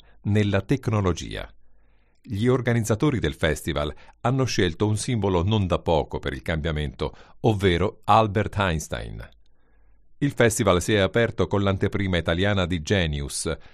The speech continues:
la nuova serie T V di National Geographic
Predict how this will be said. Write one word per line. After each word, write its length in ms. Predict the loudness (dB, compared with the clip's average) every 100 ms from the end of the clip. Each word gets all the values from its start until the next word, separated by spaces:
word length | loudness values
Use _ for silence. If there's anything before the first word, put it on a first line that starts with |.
| -20 _
la 140 | -2
nuova 300 | 0 2 2
serie 400 | 2 2 2 0
T 100 | -4
V 200 | -2 -2
di 180 | -2 -2
National 560 | 0 0 0 0 0 0
Geographic 800 | 0 0 0 -2 -2 -4 -4